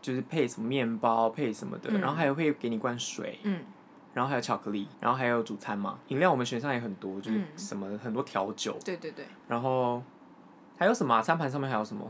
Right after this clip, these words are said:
Speaker 2: 呃，要看那个我们是在供应早餐还是午餐。那早餐的话，
Speaker 1: 嗯。
Speaker 2: 上面就会是水果跟优格，
Speaker 1: 嗯。
Speaker 2: 然后午晚餐的话，上面就是会是沙拉跟甜点这样子。我
Speaker 1: 欸。
Speaker 2: 个人蛮爱那个巧克力类的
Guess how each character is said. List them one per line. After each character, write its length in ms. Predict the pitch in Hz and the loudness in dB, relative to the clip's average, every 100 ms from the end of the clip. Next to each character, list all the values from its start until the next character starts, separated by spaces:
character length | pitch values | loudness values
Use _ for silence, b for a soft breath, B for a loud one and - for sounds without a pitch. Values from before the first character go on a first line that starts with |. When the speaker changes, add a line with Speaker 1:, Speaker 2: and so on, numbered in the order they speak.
| 220 | 6
Speaker 2:
呃， 320 | 269 262 277 269 | 10 10 8 6
要 160 | 349 392 | 6 6
看 540 | 381 370 311 240 220 - - | 4 4 4 4 2 0 -2
那 160 | 262 | 2
个 140 | 233 202 | 6 6
我 80 | |
们 160 | 190 190 | 6 2
是 120 | 208 | 4
在 180 | 269 254 | 6 6
供 200 | 240 233 | 6 4
应 140 | 233 | 4
早 220 | 208 156 147 | 4 2 2
餐 240 | 208 202 | 2 2
还 160 | 208 170 | 2 0
是 580 | 214 196 180 165 151 - | 2 2 2 2 -2 -4
午 180 | 170 147 | -8 -8
餐。 300 | - 170 175 | -2 0 4
那 100 | 254 | 2
早 220 | 262 170 | 4 4
餐 160 | 139 262 | 6 4
的 80 | |
话， 140 | 254 254 | 6 4
Speaker 1:
嗯。 20 | |
Speaker 2:
上 100 | 262 | 4
面 120 | 240 | 4
就 100 | 233 | 6
会 80 | 233 | 4
是 100 | 240 | 2
水 220 | 233 170 | 0 0
果 140 | 180 165 | 0 0
跟 180 | 175 | 0
优 160 | 180 160 | 2 2
格， 240 | 170 - - B | 0 -6 -10 B
Speaker 1:
嗯。 120 | - 131 | -4 0
Speaker 2:
然 100 | 190 | 4
后 280 | 208 202 190 | 6 6 6
午 220 | 180 185 | 4 4
晚 180 | 196 143 | 2 2
餐 180 | 185 | -2
的 80 | 175 | -2
话， 140 | 190 180 | 2 2
上 160 | 196 | 2
面 100 | 185 | 0
就 80 | 185 | 0
是 120 | 196 | 0
会 100 | 208 | 0
是 80 | 196 | 0
沙 220 | 190 170 | 0 0
拉 100 | 165 | 2
跟 160 | 160 165 | 0 -4
甜 180 | - 139 | -8 -8
点 140 | 127 | -8
这 60 | 143 | -8
样 80 | 95 | -10
子。 120 | - - B B | -12 -18 B B
我 120 | - 220 | 0 6
Speaker 1:
欸。 80 | |
Speaker 2:
个 120 | 262 302 | 10 12
人 140 | 220 | 12
蛮 240 | 220 208 | 10 8
爱 140 | 233 254 | 8 8
那 100 | 262 | 8
个 60 | |
巧 180 | 233 180 | 6 2
克 160 | 160 214 | 2 4
力 240 | 220 185 - 202 | 4 2 -4 -2
类 200 | 226 185 | 2 2
的 140 | 147 | 0